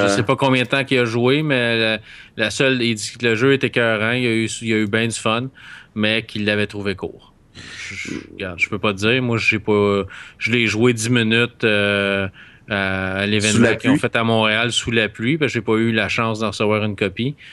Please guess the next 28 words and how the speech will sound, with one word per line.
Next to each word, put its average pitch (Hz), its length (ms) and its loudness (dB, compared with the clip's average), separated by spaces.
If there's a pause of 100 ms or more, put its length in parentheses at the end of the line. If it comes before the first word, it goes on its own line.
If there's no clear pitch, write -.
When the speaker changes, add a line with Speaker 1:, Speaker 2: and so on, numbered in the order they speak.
(240)
Speaker 1:
mais, 101 340 0
euh, 92 1120 -2
je 87 120 -10
veux 90 200 -10
dire, 87 240 -10 (340)
moi, 107 140 2
pour 104 120 -6
ce - 60 -6
que 117 80 2
j'ai 107 120 2
essayé, 117 260 2
j'ai 110 140 0
trouvé, 98 360 0
je 90 60 -8
trouvais 104 180 0
que 101 60 -2
c'était 101 180 0
beau, 98 200 0
puis 101 60 -4
je - 60 -6
trouvais 101 160 0
que 95 40 -10
c'était, 98 340 0
ça 104 120 -2
avait 98 140 0
l'air 101 140 2
le 101 100 0
fun, 110 300 0